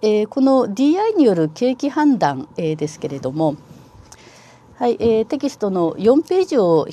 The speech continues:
開いていただけますでしょうか。えー、ディーアイによる景気判断は、えー、ディーアイ、えー、五十パーセントを基準として見ていく、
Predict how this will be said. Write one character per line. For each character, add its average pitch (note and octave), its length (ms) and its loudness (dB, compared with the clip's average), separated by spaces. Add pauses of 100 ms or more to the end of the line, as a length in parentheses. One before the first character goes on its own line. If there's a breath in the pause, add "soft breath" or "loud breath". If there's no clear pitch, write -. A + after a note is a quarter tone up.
開 G#3 160 4
い G3 60 -2
て E3 80 -2
い D#3 60 -2
た E3 120 0
だ E3 120 0
け E3+ 120 -4
ま F3 140 0
す - 100 -10
で D3 140 0
し - 120 -6
ょ C#3 60 -2
う C3+ 60 -10
か。 - 200 -8 (3750 loud breath)
え - 0 -
ー、 - 40 -10 (300)
デ - 40 -10
ィ C#4 220 4
ー E4 40 4
ア F4+ 60 4
イ G4 80 0
に F4 80 4
よ A#3+ 100 6
る F#3 140 -2
景 G#3+ 240 0
気 A#3 140 -2
判 G#3+ 260 -4
断 D3 320 0
は、 D#3 260 2 (640 loud breath)
え A3 260 2
ー、 F3+ 60 -6
デ A3+ 80 -4
ィ C4+ 140 2
ー C#4+ 100 4
ア C4 60 4
イ、 D3+ 180 0 (140)
え E3+ 220 0
ー、 D#3 80 -6 (100)
五 G3 160 0
十 D4 160 -4
パ E4 360 -2
ー E4 40 -4
セ F4 200 -2
ン F#4 100 0
ト G3+ 280 2
を C4 80 4
基 G#3 220 -8
準 G3+ 240 -2
と G3+ 160 -2
し G3+ 100 -6
て C4+ 200 0
見 G3+ 120 0
て E3+ 200 0
い C3 100 -2
く、 - 220 -12